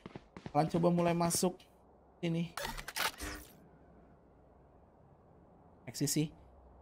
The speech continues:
melakukan pick sedikit demi sedikit. Seorang P W J. Ada pensil kah yang coba dia lemparkan?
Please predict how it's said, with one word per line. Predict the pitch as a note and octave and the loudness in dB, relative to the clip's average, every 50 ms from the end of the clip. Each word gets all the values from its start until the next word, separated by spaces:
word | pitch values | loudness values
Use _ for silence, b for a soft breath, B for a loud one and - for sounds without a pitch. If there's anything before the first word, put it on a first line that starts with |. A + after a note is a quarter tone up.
| - - - | -12 -6 -2
melakukan | D#3+ D#3+ D#3 D3+ D#3+ D#3 D#3 | 0 0 2 2 2 0 0
pick | - D#3 - | -2 -2 -2
sedikit | - E3+ D#3 D#3 E3+ D#3 | -2 -2 0 -2 0 0
demi | E3+ D#3+ D#3+ | 0 0 0
sedikit. | E3 E3 D#3 D#3 D#3 - D#3 - - - - - - - - - - - - - - - - - - - - - - - - - - - | 2 2 0 0 0 0 -2 -4 -6 -12 -20 -20 -20 -20 -20 -20 -20 -20 -20 -20 -20 -20 -20 -20 -20 -20 -20 -20 -20 -20 -20 -20 -12 -10
Seorang | E3+ - F3+ E3 E3 E3+ E3+ E3+ E3+ F3 E3+ | -4 -2 0 0 2 2 0 0 0 -2 0
P | F#3+ | 2
W | E3 E3+ F3 F3+ | 2 4 6 6
J. | F3 E3 F3 E3+ F3 - - - - - - - - - - - - - - - | 6 4 4 2 0 -2 -6 -18 -20 -20 -20 -20 -20 -20 -20 -20 -20 -20 -6 -4
Ada | D#3 D#3 | -2 0
pensil | - E3+ F3 F3 - F3+ F3+ | 2 2 2 4 2 2 4
kah | F#3 F#3 F3+ | 4 4 4
yang | F3+ F3+ - | 4 4 4
coba | F#3 F3 F3 | 2 2 4
dia | F3+ F3+ | 4 4
lemparkan? | F3+ F3+ F3+ F3+ F3 F3 F3+ F3 | 4 4 4 2 2 2 2 0